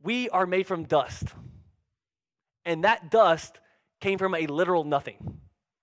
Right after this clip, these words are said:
God spoke the dust into existence, and then he formed us in dust.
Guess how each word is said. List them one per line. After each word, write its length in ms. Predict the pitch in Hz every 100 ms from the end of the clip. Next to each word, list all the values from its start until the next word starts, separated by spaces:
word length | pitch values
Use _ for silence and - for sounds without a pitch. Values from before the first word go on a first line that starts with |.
| _ _ _ _ _ _ _ _ _ _
God 280 | 165 170 -
spoke 460 | - - 269 311 214
the 80 |
dust 280 | 175 175 170
into 260 | 170 165 156
existence, 500 | 139 151 170 156 - -
and 180 | 190 -
then 260 | - 165 - -
he 160 | 233 220
formed 420 | - 254 302 254
us 140 | 185
in 100 | 170
dust. 240 | 131 117